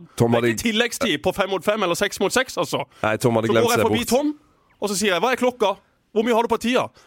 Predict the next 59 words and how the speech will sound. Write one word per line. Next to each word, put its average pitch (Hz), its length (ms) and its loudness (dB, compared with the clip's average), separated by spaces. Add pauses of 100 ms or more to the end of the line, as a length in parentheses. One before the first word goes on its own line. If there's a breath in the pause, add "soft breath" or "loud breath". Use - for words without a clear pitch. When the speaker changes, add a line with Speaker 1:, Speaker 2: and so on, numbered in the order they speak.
(100)
Speaker 2:
"Nei, 233 100 0
jeg 254 80 2
har 233 80 -2
fire 220 320 -4
minutter 208 160 -2
og - 80 -6
femti 208 240 -4
sekunder." 190 320 -4 (960)
Speaker 1:
Sa 117 280 0
han 117 100 -2
det, 202 80 4
altså? 110 320 0
Speaker 2:
Ja, 254 140 0 (100)
så - 160 -12
blir 233 80 0
jeg 220 80 0
bare 208 160 0
helt 214 80 -2
sånn. 185 160 -2
Speaker 1:
Jeg - 240 -8
var 113 80 2
sikker 123 180 -2
på 123 60 2
han 117 80 0
hadde 120 80 0
sagt 110 100 -2
fire 110 300 2
null 107 160 2
null, 139 240 2
og 107 80 0
så 110 160 0
hadde 104 160 0
det, 104 80 4
Speaker 2:
Nei, 101 240 2
Speaker 1:
han 101 80 -2
Speaker 2:
nei, 135 80 -2
Speaker 1:
stått 131 160 0
Speaker 2:
nei, - 0 -
Speaker 1:
og - 80 2
Speaker 2:
han - 80 -6
sa, 110 80 2
Speaker 1:
pratet 123 160 -4
Speaker 2:
så, 135 80 4
Speaker 1:
med 131 80 2
Speaker 2:
så 120 80 2
Speaker 1:
noen 107 80 2
Speaker 2:
ble - 0 -
Speaker 1:
og 220 80 2
Speaker 2:
jeg 214 80 0
bare 208 80 2
Speaker 1:
glemt - 80 -4
Speaker 2:
sånn 202 80 0
Speaker 1:
tida. 185 160 -2
Speaker 2:
helt 185 80 -6
sånn, 175 160 -4 (400 soft breath)
ja, 180 80 -4
men, 180 160 -4 (320)
så 180 80 -8
sa, 185 140 -4